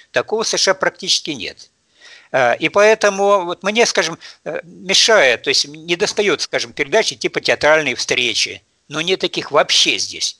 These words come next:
вот такого типа. Э, не хватает этого. Ну, правда, признаться, я особо про американские те-, театральные встречи бы и не смотрел особенно. Как-то мне это, э, дело в том, что я остался русским человеком, это я без пафоса говорю, а факт.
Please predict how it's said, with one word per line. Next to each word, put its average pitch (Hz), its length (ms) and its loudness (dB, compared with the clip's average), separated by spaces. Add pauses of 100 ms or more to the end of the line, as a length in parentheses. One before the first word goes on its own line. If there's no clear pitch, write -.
вот 120 140 -12
такого 120 340 -6
типа. 98 340 -8 (640)
Э, 123 160 0 (340)
не 185 100 -4
хватает 175 600 2
этого. 85 380 -16 (340)
Ну, 180 100 -4
правда, 196 320 2
признаться, 180 520 -2
я 175 120 4
особо 165 300 0
про 160 160 -2
американские 160 600 0
те-, - 140 -16 (100)
театральные 156 420 -2
встречи 151 320 -4
бы 147 140 -4
и 147 40 -4
не 147 100 -10
смотрел 180 440 0
особенно. 95 480 -6
Как-то 127 300 -4
мне 131 240 0
это, 120 340 -2 (420)
э, 123 420 0
дело 156 120 0
в - 40 -12
том, 160 100 -6
что - 120 -2
я 151 140 4
остался 151 400 0
русским 151 300 -8
человеком, 180 520 2
это 131 140 -2
я 127 80 4
без 143 160 -2
пафоса 156 460 0
говорю, 110 340 0
а 113 40 -2
факт. - 400 -2